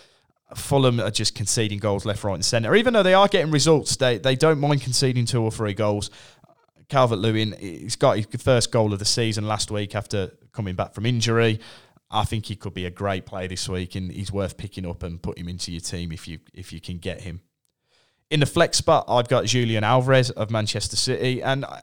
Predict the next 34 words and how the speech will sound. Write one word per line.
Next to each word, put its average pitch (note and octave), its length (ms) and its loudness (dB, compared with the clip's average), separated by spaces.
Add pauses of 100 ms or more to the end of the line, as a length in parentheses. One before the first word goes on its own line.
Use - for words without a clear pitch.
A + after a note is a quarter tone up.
it's D3 220 0
not F3+ 200 6
a D#3 40 8
hundred D3+ 320 6
percent A#2+ 340 -2
that G2+ 120 -4
Haaland G#2+ 360 0
is F#2+ 140 -2
out G2+ 180 2
this - 160 -8
weekend, F#2 460 -6
but F#2 120 -8
it - 120 -10
seems G#2 320 -2
to G2+ 100 -8
be F#2+ 220 -4
that F#2 200 -4 (280)
he G#2 180 0
is G2+ 80 -2
going F#2+ 280 -2
to F#2 100 -4
miss F2+ 220 -4
this - 280 -8
weekend. F2+ 600 -6
I've F#2 240 -2
hit, G#2+ 240 -2
Alvarez G2+ 640 0
is F#2 140 -4
the - 100 -16
second F#2 360 -2
in F2 80 -6
command. F#2 320 -4
He'll F#2 120 -4
likely F#2 540 -4